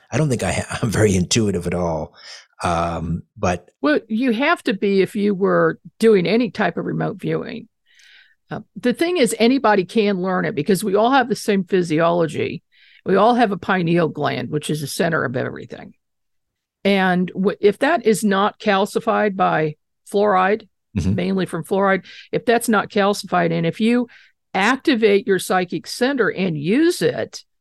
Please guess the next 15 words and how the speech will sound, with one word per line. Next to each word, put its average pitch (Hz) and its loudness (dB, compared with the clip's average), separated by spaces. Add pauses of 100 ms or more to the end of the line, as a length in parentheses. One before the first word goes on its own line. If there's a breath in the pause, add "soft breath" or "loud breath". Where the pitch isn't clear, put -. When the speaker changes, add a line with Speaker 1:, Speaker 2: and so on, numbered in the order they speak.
(360)
Speaker 2:
then 196 2 (640)
these 202 2
things 170 -4 (160)
come 160 -2
much 175 0
easier. - -6 (1500)
But 170 0
again, 196 2
anybody 190 2
can 214 0
learn 175 -4
how 170 -2
to 127 -6
do 151 -6
it. - -12